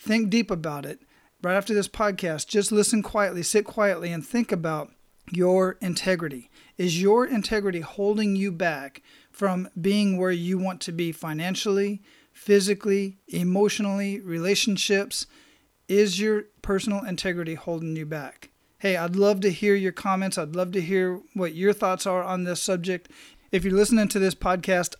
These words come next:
online, then you can just leave your comments right down below. Or if you're in our private Facebook group, you can leave a comment over there in the Facebook group.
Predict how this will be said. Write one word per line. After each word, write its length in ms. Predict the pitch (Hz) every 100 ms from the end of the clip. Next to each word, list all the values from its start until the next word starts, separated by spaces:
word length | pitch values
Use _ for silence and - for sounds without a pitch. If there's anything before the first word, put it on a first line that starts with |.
| _
online, 720 | 185 185 185 175 175 180 196 208
then 240 | 196 175 175
you 80 |
can 140 | 175 170
just 260 | 185 185
leave 140 | 208 185
your 100 | 170
comments 440 | - 190 180 -
right 300 | 156 175 180
down 240 | 180 180 175
below. 480 | 170 165 185 202 208 - - _
Or 460 | 240 233 208 180 - _
if 140 | 185 180
you're 120 | 175
in 140 | 202
our 80 | 196
private 400 | - 202 196 190
Facebook 560 | - 214 208 190 185 165
group, 380 | 180 175 170
you 100 | 180
can 160 | 175 175
leave 160 | 175 190
a 60 |
comment 360 | - 196 190 185
over 140 | 180
there 140 | 185 185
in 60 |
the 60 | 180
Facebook 480 | - 185 - 185 170
group. 340 | 180 180 -